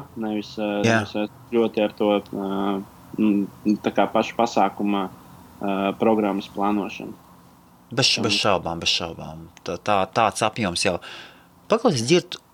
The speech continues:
Speaker 2: no Latvijas televīzija neizrāda nekādu interesi par ierakstīšanu vai translēšanu?
Speaker 1: Šobrīd,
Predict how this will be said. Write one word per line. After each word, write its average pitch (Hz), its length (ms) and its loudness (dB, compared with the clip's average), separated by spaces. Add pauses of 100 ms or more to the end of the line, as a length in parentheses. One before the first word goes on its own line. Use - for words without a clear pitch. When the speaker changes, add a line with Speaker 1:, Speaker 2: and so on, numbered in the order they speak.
(440)
Speaker 2:
no 120 480 2
Latvijas 117 480 0
televīzija 95 440 2
neizrāda 196 440 0
nekādu 101 300 2
interesi 95 460 0
par 85 140 2
ierakstīšanu 95 800 0
vai 78 160 2 (840)
translēšanu? 117 680 0
Speaker 1:
Šobrīd, 180 280 0